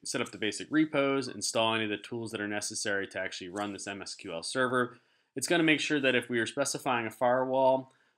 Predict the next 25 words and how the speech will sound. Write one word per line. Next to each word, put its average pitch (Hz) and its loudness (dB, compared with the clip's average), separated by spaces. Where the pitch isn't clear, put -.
uh, 101 2
that 98 -4
that 107 2
firewall 113 4
port 110 -2
is 98 -10
configured 104 -6
and 95 -6
ready, 131 0
and 117 -4
then 123 0
it's 123 -8
also 139 0
going 131 -2
to 123 -2
start 117 0
the - -16
services 110 -6
and 101 -6
make 101 -6
sure 101 -4
everything's 95 -10
good 87 -10
to 78 -18
go. 101 4